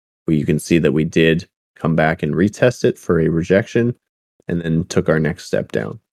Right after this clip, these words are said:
Thirty-eight hundred was the next level from there. We're pretty much right at that level now.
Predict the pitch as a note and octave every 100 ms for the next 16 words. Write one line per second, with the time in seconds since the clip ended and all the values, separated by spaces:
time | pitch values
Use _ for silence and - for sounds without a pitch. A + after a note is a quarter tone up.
0 | _ F#2 E2 D#2+ D2+ - F2+ F#2 E2+ F2+
1 | E2+ - E2+ E2 - D#2+ E2 E2+ D#2+ E2
2 | F#2 F#2 F#2+ _ _ E2+ E2 - E2 E2
3 | D#2+ D2+ - D#2+ D2+ D2+ - C#2+ C2+ D#2+
4 | D2 C2 G#1 -